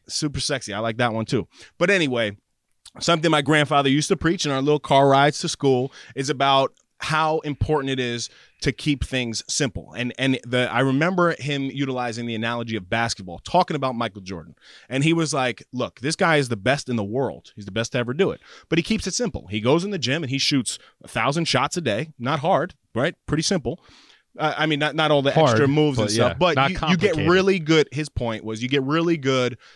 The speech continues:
Speaker 1: in life by doing the simple things consistently
Speaker 2: Well,
Speaker 1: and
Speaker 2: yep.
Speaker 1: doing them well.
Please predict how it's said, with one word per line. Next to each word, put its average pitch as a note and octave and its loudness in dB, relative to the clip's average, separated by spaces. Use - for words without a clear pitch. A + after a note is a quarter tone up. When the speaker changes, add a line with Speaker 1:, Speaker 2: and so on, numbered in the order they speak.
Speaker 1:
in B2 -4
life A2 0
by A#2+ 0
doing D3 2
the A#2+ -4
simple D#3+ 0
things A2+ -4
consistently G2 -4
Speaker 2:
Well, D#2+ -14
Speaker 1:
and F#2+ -4
Speaker 2:
yep. A2 -6
Speaker 1:
doing B2+ 2
them G#2 -4
well. F2+ -8